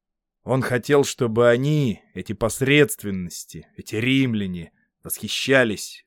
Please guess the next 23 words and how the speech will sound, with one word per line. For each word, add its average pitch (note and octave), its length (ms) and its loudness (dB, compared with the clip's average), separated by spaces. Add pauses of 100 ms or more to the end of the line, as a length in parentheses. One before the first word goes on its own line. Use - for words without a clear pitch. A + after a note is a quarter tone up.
увидев G#2+ 440 -6
его A2 240 -2
на G#2 140 -4
триумфальном G#2+ 680 -4
шествии G2 560 -8
Гая G2 300 -6
Мария. F#2+ 480 -8 (680)
Хотел, C#3 320 2
чтобы C3 320 0
простые C#3 540 2
римляне C#3+ 460 2
увидели C3+ 500 2
в A#2 80 0
нём C#3 260 2
грозного C#3 540 6
противника, B2+ 880 0 (140)
а G#2 100 -8
не G#2 120 -4
слабовольного A2+ 840 2
деспота. F2+ 720 -8 (1800)
С - 120 -20
Метеллом C3+ 520 0
Нумидийским C3 840 -2